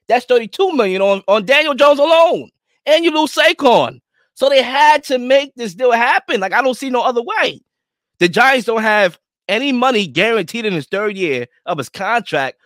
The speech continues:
So realistically, after twenty twenty-four, they can get out of his contract with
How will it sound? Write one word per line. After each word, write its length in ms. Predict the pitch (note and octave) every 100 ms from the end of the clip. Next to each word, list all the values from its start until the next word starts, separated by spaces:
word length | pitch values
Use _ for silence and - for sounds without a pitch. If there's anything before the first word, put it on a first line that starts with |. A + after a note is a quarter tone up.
| _
So 180 | - D#3
realistically, 1040 | A3 G#3 E3 C#4 - G3 B2 F3+ E3+ G3 _ _ F#3+
after 260 | G#3 F#3
twenty 300 | F3+ A3+ A3+
twenty-four, 800 | F3+ A3 G3+ D#3 - C#4 G#3+ F#3+ - _ -
they 100 | G#3
can 140 | G#3+
get 120 | G#3+
out 160 | A3 A#3+
of 80 | A3
his 140 | G#3+
contract 720 | C#4+ D4+ D#4 - D3 - - _ _ _ _ _ _ _ -
with 240 | F3